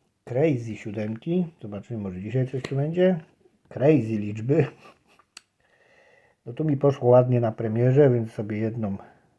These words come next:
dziabnąłem dzisiaj do zdrapania. To jest czasochłonna, więc, ale nie będę jej nadrapywał. Polecimy sobie na żywca.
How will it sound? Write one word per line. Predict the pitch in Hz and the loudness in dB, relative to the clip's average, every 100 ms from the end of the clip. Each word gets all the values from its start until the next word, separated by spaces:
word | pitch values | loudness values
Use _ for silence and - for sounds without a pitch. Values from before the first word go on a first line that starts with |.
| _ _ _ _ _ | _ _ _ _ _
dziabnąłem | 117 120 117 120 113 107 | -2 -2 0 0 0 0
dzisiaj | 110 123 143 143 | -4 2 4 4
do | 110 | 0
zdrapania. | 113 117 - 127 139 151 156 - _ | -6 -6 -4 -2 2 2 0 -6 _
To | - | -16
jest | 110 | -16
czasochłonna, | - 117 - 104 127 151 151 120 | -10 -10 -10 -6 -4 -2 0 0
więc, | 120 120 | -2 -4
ale | 117 | -2
nie | 131 | 0
będę | 131 104 | 0 0
jej | 98 | -4
nadrapywał. | 98 92 95 - 151 139 131 | -6 -8 -8 -2 0 2 0
Polecimy | - 110 107 123 117 | -4 -10 -10 -10 -10
sobie | - 95 101 101 - _ _ | -10 -10 -10 -10 -14 _ _
na | 101 95 | -10 -6
żywca. | 117 - - 160 | -6 -6 0 0